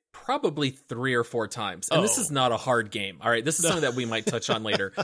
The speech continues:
Speaker 2: <laughs>
Speaker 1: This game is not hard, all right? It's more the experience and the fun.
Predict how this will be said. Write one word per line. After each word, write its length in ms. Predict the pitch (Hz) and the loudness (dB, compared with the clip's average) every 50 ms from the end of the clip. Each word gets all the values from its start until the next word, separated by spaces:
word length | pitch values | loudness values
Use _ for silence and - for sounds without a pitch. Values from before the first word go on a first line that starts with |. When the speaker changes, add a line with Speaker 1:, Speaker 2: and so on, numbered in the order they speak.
| - - | -6 -6
Speaker 2:
<laughs> 200 | - - 143 170 | -18 -12 -2 0
Speaker 1:
This 140 | 208 - - | 0 0 2
game 180 | - 240 220 202 | 4 2 4 4
is 160 | 175 143 - | 2 0 0
not 240 | 156 143 131 120 110 | 0 0 0 0 -2
hard, 380 | - - 117 101 92 82 90 95 | -4 -6 -4 -4 -4 -6 -4 -2
all 80 | 110 | 0
right? 120 | 117 117 110 | 0 0 0
It's 160 | 123 - - | 0 -2 -2
more 240 | 151 156 156 165 160 | 0 0 2 2 2
the 140 | 156 147 127 | 0 -2 -2
experience 680 | 113 - - - - 123 120 117 117 113 113 110 - | -2 -4 -6 -4 -4 -4 -2 -2 -2 -2 -2 -2 -4
and 120 | 113 107 104 | -4 -4 -4
the 80 | 95 | -8
fun. 380 | - - 123 107 104 101 101 | -6 -4 -2 -2 -2 -4 -6